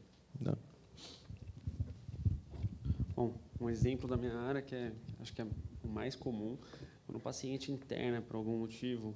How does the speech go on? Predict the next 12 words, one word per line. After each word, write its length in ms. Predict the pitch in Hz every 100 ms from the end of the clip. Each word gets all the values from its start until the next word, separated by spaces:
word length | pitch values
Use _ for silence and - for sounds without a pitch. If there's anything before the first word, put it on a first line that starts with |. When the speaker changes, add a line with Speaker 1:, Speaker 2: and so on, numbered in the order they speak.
| -
Speaker 2:
ele 120 | 113 113
dá 120 | 117
entrada 300 | 117 117 117
no 100 | 117
P 180 | - 120
A 260 | 117 127 - - - - - -
e 1120 | - 120 117 117 113 113 113 113 110 110 107 104 - -
por 100 | 120
uma 100 | 117
infecção, 580 | 120 123 120 - 117 131
por 140 | 131
exemplo, 540 | 110 104 113 151 -